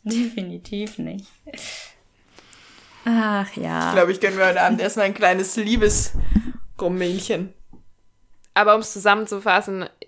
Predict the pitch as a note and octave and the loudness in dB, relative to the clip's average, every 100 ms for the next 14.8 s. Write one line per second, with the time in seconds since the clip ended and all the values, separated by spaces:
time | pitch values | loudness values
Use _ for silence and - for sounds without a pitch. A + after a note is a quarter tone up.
0 | _ _ - - - E3+ E3+ F#3 F3+ - | _ _ -18 -16 -2 2 4 4 2 2
1 | F#3 F#3 E3 F3 G3 G3 G3+ - A3 G#3+ | 0 0 -4 -8 -4 0 0 -2 0 2
2 | E3+ E3+ D#3+ F3 F#3+ F3 F3+ E3+ E3 - | 4 2 0 0 0 0 -2 -2 -4 -8
3 | _ _ _ _ - F#3 F3+ F#3 F3+ - | _ _ _ _ -10 -10 -6 -4 -4 -2
4 | F3 F3+ F3 E3+ E3+ F3 - - F3 F3+ | -2 -2 -4 -8 -10 -12 -14 -4 4 4
5 | F#3 F3+ F3+ F3+ F3+ F3 F3 F3 F3 F3+ | 4 2 2 0 0 -2 -4 -6 -10 -14
6 | _ _ - F#3 F3+ - G3+ G#3 F3+ - | _ _ -12 -8 -8 -4 -2 2 0 0
7 | F3 - F3 F3+ F#3 D#3 E3 E3+ D#3+ - | -8 -4 -4 -2 -2 0 -2 -6 -10 -8
8 | - - D3+ - D#3+ F3 - _ _ _ | -8 -10 -14 -10 -10 -10 -18 _ _ _
9 | _ _ _ _ _ - G3+ - G#3 D#4 | _ _ _ _ _ -8 -6 4 4 6
10 | - G3 G3 - F3+ F3 F#3+ - - - | 4 2 2 2 2 2 -2 -14 -18 -18
11 | - - - G4 F#4 C4 C#4 C4+ C4 C4 | -18 -2 2 4 4 2 0 2 0 -4
12 | - - - A3+ _ - G#3+ - G#3 - | -10 -18 -20 -20 _ -4 -4 -4 -6 0
13 | B3+ C4 B3+ B3 G#3 - B3 A#3 A3 A3+ | 4 4 4 4 2 0 -6 -4 -6 -4
14 | A3 A3 G#3+ G#3+ A#3 - - | -4 -4 -6 -6 -10 -10 -20